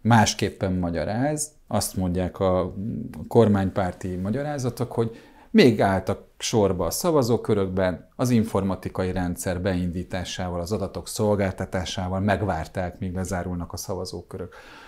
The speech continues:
A másik narratíva arról szól, hogy túlzottan vezetett napközben az ellenzék a szavazatok összesítésével, mert hogy ugye párhuzamos számolás van, amikor még nem jönnek ki a hivatalos információk, a szavazóköri delegáltak is számolnak, hogy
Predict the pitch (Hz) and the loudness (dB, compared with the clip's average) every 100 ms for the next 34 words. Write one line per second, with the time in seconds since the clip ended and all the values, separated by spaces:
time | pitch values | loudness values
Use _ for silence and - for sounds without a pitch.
0 | - - 127 123 110 - 131 - 135 135 | -4 4 8 10 8 4 2 2 6 8
1 | 139 135 147 135 127 98 92 90 - 117 | 8 6 4 8 10 10 6 2 2 4
2 | 113 113 113 - - - 165 120 117 - | 6 6 4 -10 -4 4 6 8 6 2
3 | 98 98 95 98 95 - 98 92 - 90 | 2 4 2 2 -2 -2 -4 -4 -2 -4
4 | 85 87 82 85 82 98 95 87 85 90 | -2 -2 -2 -2 -2 0 0 -2 -2 -4
5 | 85 90 104 90 87 87 - 85 101 101 | -4 -2 0 0 0 -2 -4 -4 -4 -2
6 | 110 - 117 - 123 - 127 131 123 110 | -4 -4 -4 -2 -2 -2 -2 0 2 4
7 | 127 110 - 104 - 107 107 - 127 117 | 6 4 0 -4 -2 2 2 6 8 10
8 | 117 107 101 98 - 113 101 98 95 92 | 8 6 6 4 4 6 6 4 2 0
9 | - 98 87 90 - - 110 110 113 98 | -2 0 0 -2 -8 -2 2 4 4 4
10 | 95 101 98 92 92 85 - 95 95 85 | 4 4 4 4 2 0 0 0 2 0
11 | 92 87 - 123 120 127 113 107 104 - | -2 -4 -2 -2 2 2 4 4 2 0
12 | 101 - - - - 113 98 92 95 - | 0 -2 -10 -6 0 4 6 6 4 0
13 | 87 82 90 82 82 80 80 - 85 - | -2 2 2 2 0 -2 -4 -8 -6 -2
14 | 110 107 107 101 95 - | 2 4 4 4 2 0